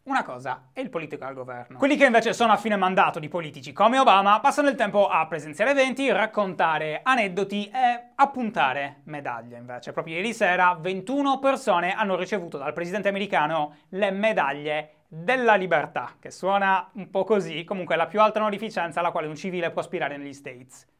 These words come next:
Tra i premiati Tom Hanks, Bill Gates, Bruce Springsteen, Robert De Niro e Ellen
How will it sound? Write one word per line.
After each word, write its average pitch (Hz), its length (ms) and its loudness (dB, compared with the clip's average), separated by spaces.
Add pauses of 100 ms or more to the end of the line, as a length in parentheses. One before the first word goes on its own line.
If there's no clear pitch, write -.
(160)
Tra 175 120 -6
i 185 40 -2
premiati 202 460 -2
Tom 247 160 2
Hanks, 160 280 -6
Bill 151 160 -16
Gates, 208 360 0
Bruce 208 280 -6
Springsteen, 214 540 -4
Robert 214 300 0
De 233 120 -4
Niro 165 420 -2 (340)
e 277 160 -6
Ellen 156 760 -8